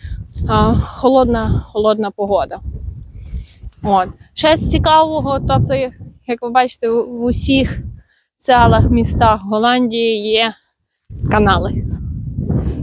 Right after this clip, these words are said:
І канали тут неспроста, а для того, щоб туди,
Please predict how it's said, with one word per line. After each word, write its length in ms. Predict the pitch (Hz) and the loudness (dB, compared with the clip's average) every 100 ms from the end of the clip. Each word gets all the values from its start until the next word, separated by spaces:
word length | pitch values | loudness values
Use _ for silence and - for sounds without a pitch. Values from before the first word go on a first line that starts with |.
| - | -2
І 80 | 254 | 0
канали 420 | 254 269 302 302 | 2 4 4 4
тут 280 | 294 285 294 | 2 0 2
неспроста, 1080 | 285 269 - 277 277 - - 320 339 349 - | 2 2 0 0 0 -2 0 4 6 4 4
а 640 | 269 254 247 240 226 233 269 | 4 4 4 4 2 0 -2
для 260 | 247 247 | -2 -2
того, 400 | - 262 277 285 | 2 2 4 0
щоб 360 | - - 240 240 _ _ _ _ | -2 0 0 -2 _ _ _ _
туди, 400 | 240 214 220 | -2 2 2